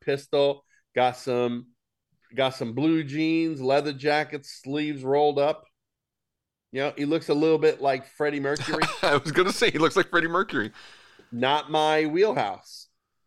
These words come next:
Speaker 1: Right? Let's move on. Claw Henchman. Now, here you go again. One, two, three,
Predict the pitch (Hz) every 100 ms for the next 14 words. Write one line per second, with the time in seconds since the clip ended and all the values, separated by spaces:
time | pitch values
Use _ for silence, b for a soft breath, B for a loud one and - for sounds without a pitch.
0 | _ _ _ _ _ _ 101 117 170 -
1 | _ _ _ - 135 135 165 165 190 202
2 | 98 - _ _ _ _ _ - - 156
3 | 175 185 196 190 160 185 175 - 95 71
4 | 64 _ _ _ - 135 139 185 208 180
5 | 180 147 135 135 113 98 127 127 _ _
6 | _ _ _ _ _ _ _ _ _ _
7 | 110 143 185 220 240 - _ _ - 190
8 | 160 120 101 87 _ _ 151 170 147